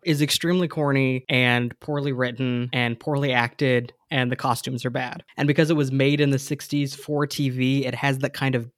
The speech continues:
dirty look that T V has from the sixties and seventies, but it's still interesting because, and this is barely related, but I saw somebody the other day sort of go <laughs> off on, um, the value of dystopias as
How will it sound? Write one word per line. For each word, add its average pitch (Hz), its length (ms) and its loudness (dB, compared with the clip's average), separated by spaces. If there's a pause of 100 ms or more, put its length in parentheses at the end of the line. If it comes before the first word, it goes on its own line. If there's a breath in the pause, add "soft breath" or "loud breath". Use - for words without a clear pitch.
dirty 135 360 0
look 175 340 2
that - 260 2
T 156 240 -2
V 143 220 0
has 135 480 4
from 139 160 -2
the 127 80 -2
sixties 139 520 -4
and 123 140 -4
seventies, 139 560 2
but 151 480 10
it's 180 280 6
still 233 680 4 (160)
interesting 139 840 4 (120)
because, 151 1000 0
and 165 120 6
this 180 140 4
is 185 100 4
barely 160 320 6
related, 135 340 2
but 147 100 4
I 151 100 6
saw 208 240 6
somebody 151 720 4 (120)
the 156 240 2
other 143 180 6
day 131 220 6
sort 131 220 0
of 123 100 -6
go 131 200 2
<laughs> - 20 4
off 139 440 0
on, 131 320 0
um, 123 500 -2 (280)
the 156 100 2
value 147 400 4
of 127 100 -6
dystopias 120 880 -4
as 139 400 0